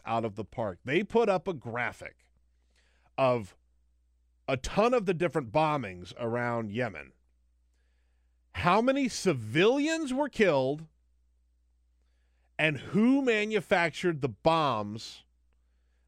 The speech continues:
that killed those people? In Sadr, unknown number of casualties. Bomb manufactured by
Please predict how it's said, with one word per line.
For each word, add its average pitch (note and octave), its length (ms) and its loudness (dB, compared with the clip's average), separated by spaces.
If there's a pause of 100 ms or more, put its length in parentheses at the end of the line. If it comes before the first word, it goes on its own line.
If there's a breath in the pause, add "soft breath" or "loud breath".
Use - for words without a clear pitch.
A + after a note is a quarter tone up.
(140)
that D3 180 -2
killed E3 240 4
those A#2 220 0
people? F2 400 -12 (1700 loud breath)
In D#3+ 400 0 (160)
Sadr, E3+ 640 2 (760)
unknown A#3+ 580 4
number G#3+ 320 2
of G3+ 120 0
casualties. A#2+ 680 0 (120)
Bomb F#3 460 2
manufactured E3+ 680 -2
by C4+ 500 4